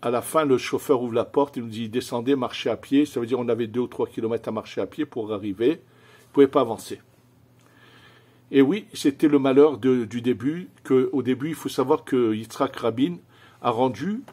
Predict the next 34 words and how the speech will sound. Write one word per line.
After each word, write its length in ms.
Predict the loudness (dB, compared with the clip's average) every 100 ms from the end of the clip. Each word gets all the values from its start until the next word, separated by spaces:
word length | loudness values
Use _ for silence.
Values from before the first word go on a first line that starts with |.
| -20 2
également, 580 | 2 6 4 4 0 -2
dans, 260 | 0 0
dans 160 | 2 0
les 180 | 2 2
accords 280 | 0 0 2
de 100 | 2
Oslo, 300 | 2 4 4
il 100 | 4
avait 160 | 4
rendu 280 | 2 0 0
également 520 | 2 2 2 0 -2 -16 -20 -20 -4
la 140 | -2
tombe 320 | 0 -2 2
de 80 | 4
Rachel 380 | 4 4 2 2
Imenu, 420 | 2 0 0 -2 -4
était, 280 | -6 -4 -6 -2
devait 220 | 2 4
être 160 | 2 0
du 80 | -4
côté 280 | -2 0
arabe 340 | -2 0 -2 -2 -10 -20 -4
totalement, 460 | 0 2 0 0 -2
c'est-à-dire 280 | 0 0 0
qu'on 140 | 0
n'aurait 240 | 2 2 0
jamais 340 | 2 2 4 0
pu 220 | 2 2
avoir 220 | 4 0
accès. 380 | -2 -8 -10 -12 -16 -20 -20 -20 -20 -6
Il 120 | 2 2
a 60 |
fallu 320 | 2 -2 -2
que 380 | 2 6 6 4